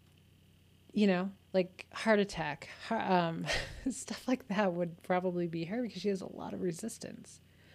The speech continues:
She's a visionary. She has tons of ideas. She, but she's constant. She's a little high on edge.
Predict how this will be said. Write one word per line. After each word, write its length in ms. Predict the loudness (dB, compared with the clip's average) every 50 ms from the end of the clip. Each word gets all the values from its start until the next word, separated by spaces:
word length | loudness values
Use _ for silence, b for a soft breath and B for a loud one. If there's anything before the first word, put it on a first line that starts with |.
| b b b b b b b b b b b b b
She's 220 | -4 0 2 4
a 60 | 4 6
visionary. 600 | 8 8 8 8 8 8 8 8 8 6 6 4
She 420 | 2 2 4 4 6 6 6 4
has 240 | 4 2 0 0 -2
tons 320 | -8 -6 -2 2 2 4 4
of 80 | 6
ideas. 560 | 6 6 6 6 6 6 6 6 4 2 0
She, 160 | -4 -4 -4 -4
but 200 | -4 -2 -4 -2
she's 260 | -2 -2 -4 -4 -6 -10
constant. 960 | -10 -6 -2 0 2 2 2 0 -2 0 2 2 2 2 0 -4 -8 -14 -12 -10
She's 760 | -10 -6 -2 0 0 0 0 0 -2 -4 -8 -10 -12 -14 -10 -6
a 80 | -6 -4
little 460 | -4 -4 -2 0 4 4 6 6 6
high 640 | 4 2 0 2 4 4 6 6 4 4 2 -2 -6 -12 -16 _ -8
on 180 | -6 -4 -4 -4
edge. 640 | -2 -2 0 0 0 0 -2 -4 -6 -8 -10 -12